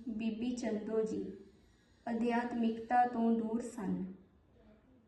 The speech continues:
ਆਮ ਦੁਨਿਆਵੀ ਜੀਵ ਸਨ। ਉਹ ਗੁਰੂ ਨਾਨਕ ਸਾਹਿਬ ਜੀ ਦੀਆਂ ਵਿਚਾਰਾਂ ਨਾਲ ਤੇ ਕਰਮਾਂ ਨਾਲ ਸਹਿਮਤ ਨਹੀਂ ਸਨ। ਦੋਵੇਂ ਜੀਵ ਹੀ ਪਤੀ ਪਤਨੀ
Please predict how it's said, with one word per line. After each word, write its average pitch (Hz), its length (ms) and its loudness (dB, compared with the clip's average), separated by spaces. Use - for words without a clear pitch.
ਆਮ 240 340 8
ਦੁਨਿਆਵੀ 233 600 2
ਜੀਵ 208 260 -4
ਸਨ। 196 500 -4
ਉਹ 262 180 2
ਗੁਰੂ 269 180 2
ਨਾਨਕ 240 400 4
ਸਾਹਿਬ 233 500 0
ਜੀ 220 240 -4
ਦੀਆਂ 208 400 -4
ਵਿਚਾਰਾਂ 214 600 -2
ਨਾਲ 214 380 -2
ਤੇ 254 100 -4
ਕਰਮਾਂ 220 540 0
ਨਾਲ 196 280 -2
ਸਹਿਮਤ 240 600 -2
ਨਹੀਂ 208 340 0
ਸਨ। 185 400 -4
ਦੋਵੇਂ 254 460 6
ਜੀਵ 233 360 2
ਹੀ 214 460 0
ਪਤੀ 240 340 0
ਪਤਨੀ 220 720 0